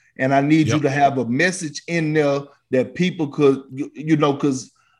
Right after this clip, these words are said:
Speaker 1: somebody
Speaker 2: I
Speaker 1: need to
Speaker 2: got
Speaker 1: hear
Speaker 2: you.
Speaker 1: something today. You know what I'm talking about. Somebody need to hear it, dog.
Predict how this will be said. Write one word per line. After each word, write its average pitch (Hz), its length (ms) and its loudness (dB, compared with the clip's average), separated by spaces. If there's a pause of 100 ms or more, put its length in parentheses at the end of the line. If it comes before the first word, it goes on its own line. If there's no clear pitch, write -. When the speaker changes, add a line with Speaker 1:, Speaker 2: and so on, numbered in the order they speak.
(440)
Speaker 1:
somebody 226 400 6
Speaker 2:
I 196 60 4
Speaker 1:
need 196 80 6
to 180 60 2
Speaker 2:
got 165 100 4
Speaker 1:
hear 185 100 6
Speaker 2:
you. - 80 -6
Speaker 1:
something 143 400 0
today. 127 500 -4
You 202 140 6
know 254 180 6
what 202 120 4
I'm 180 80 0
talking 175 200 -2
about. 180 140 -2
Somebody 254 340 -2
need 254 140 0
to 226 60 0
hear 262 300 -2
it, 175 100 -6
dog. 226 340 -4